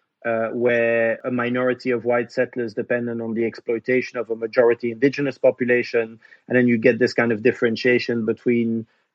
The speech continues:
mestizos and indios, right? So you get the kind of the, the,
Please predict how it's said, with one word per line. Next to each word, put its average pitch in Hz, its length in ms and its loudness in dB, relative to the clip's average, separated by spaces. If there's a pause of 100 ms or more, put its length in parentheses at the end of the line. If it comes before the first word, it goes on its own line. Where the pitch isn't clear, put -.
(160)
mestizos 127 720 2
and 110 80 0
indios, 123 560 2
right? 117 240 -2
So 117 80 -4
you 110 120 -2
get 110 180 2
the 110 80 0
kind 113 240 -2
of 104 140 -4
the, 117 180 2
the, 127 260 2